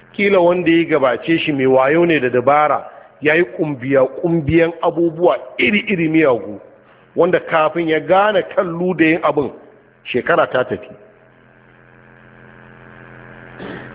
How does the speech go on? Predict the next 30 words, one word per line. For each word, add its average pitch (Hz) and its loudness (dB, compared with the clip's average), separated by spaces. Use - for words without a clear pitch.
Inda 214 6
kuma 175 2
kudin 202 2
aljuhun 170 4
shi 156 -2
ne, 160 4
ya 151 2
ɗiba 180 0
ya 131 -2
sai 170 2
rake, 156 -2
ya 156 -4
ɗiba 180 2
ya 135 -2
sai 160 2
iloka, 175 2
ya - -6
ɗiba 175 0
ya 135 -4
sai 165 -2
gyaɗa, 123 0
sai 180 4
yanda 165 2
yake 135 -2
so. 104 -8
Kuna 160 6
gane 160 6
wannan 160 2
da 117 -2
kyau? 143 -2